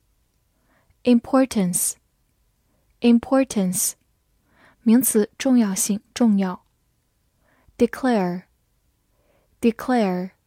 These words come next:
动词，宣布、声明、申报。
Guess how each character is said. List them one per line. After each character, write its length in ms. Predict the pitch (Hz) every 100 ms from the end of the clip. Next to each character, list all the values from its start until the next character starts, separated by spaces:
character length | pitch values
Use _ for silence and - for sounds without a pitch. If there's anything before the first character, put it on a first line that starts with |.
| _ _ _ _ _ _ _ _ -
动 180 | 277 233
词， 300 | - 196 -
宣 320 | - 254 254
布、 220 | 277 277 -
声 300 | - 254 262
明、 260 | 226 190 -
申 340 | - 233 233
报。 240 | 247 -